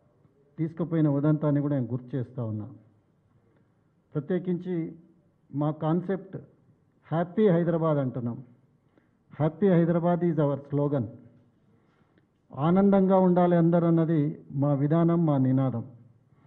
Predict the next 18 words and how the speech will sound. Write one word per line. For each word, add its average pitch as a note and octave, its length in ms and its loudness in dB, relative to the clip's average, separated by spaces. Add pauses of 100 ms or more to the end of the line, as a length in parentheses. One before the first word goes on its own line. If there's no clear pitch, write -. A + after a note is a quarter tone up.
(360)
హ్యాపీ F3 280 2
హైదరాబాద్ F#3 460 4
ఎందుకంటున్నామంటే, E3 960 0 (1080)
ఎన్టీ F#3 320 2
రామారావు F#3+ 420 2
గారు F3 200 0
ముఖ్యమంత్రి F3 520 0
కాకముందు D#3 640 0 (680)
హైదరాబాద్ F3+ 500 -2
నగరంలో D#3 640 -2 (1040)
నిరంతరం G3+ 480 0
కర్ఫ్యూలు F#3+ 520 0
ఉంటుండే. B2+ 400 -4 (1800)
రకరకాల F3+ 540 -2
ఘర్షణలతోన F#3 720 -4
ఎప్పుడు G3 400 -2
కర్ఫ్యూలలో F3+ 680 -2
ఉండేది. C3+ 440 -4